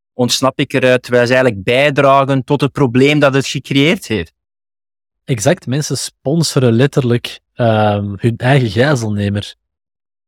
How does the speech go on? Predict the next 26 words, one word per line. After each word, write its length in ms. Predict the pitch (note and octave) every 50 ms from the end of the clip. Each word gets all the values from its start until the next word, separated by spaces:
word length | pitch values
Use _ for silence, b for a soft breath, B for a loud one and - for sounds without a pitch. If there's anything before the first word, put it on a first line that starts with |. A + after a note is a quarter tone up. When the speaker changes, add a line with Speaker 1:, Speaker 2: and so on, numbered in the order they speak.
| _ _
Speaker 2:
Ehm, 420 | _ - G#2+ G#2 G#2 G#2 G#2 G#2 G2+ -
en, 200 | - B2+ A2+ A2
en, 240 | A#2+ A#2 A#2 - - _
en 140 | - C3+ A#2+
ik 100 | A2+ -
kan, 300 | - C3 A#2+ A#2+ A#2+ - _ _
ik 140 | - D3 C3
kan 200 | - C3 B2+ B2
ergens 300 | B2+ C#3+ D3 D3 A#2+ A2+
begrijpen, 380 | G#2+ G#2 G2+ G#2+ B2+ C#3 -
omdat 160 | B2+ A#2 A2+ G#2+
heel 180 | G#2 A2 B2+
veel 140 | A#2 A#2+ A2+
mensen 200 | A2 A#2+ A2+ -
hebben 200 | - A#2 G#2 G2+
die 100 | G#2 G2+
bewust, 460 | G2+ A2 G2 A#2 B2 - - - - _ _ _
die 160 | _ - A2+ G2
be-, 140 | G2+ - -
eh, 180 | - - A2 G#2 G2+ _ _
die, 280 | _ - G#2 G2 F#2+
die 280 | F#2 _ - G2+ F#2+ G2
level 260 | G2 G#2+ A#2+ B2 B2
van 180 | A2+ A2 G#2 G2+
bewustzijn 560 | G2+ G2+ A#2 A#2+ - - - G#2+ G2 F#2 F#2+
niet 160 | G2+ A#2+ -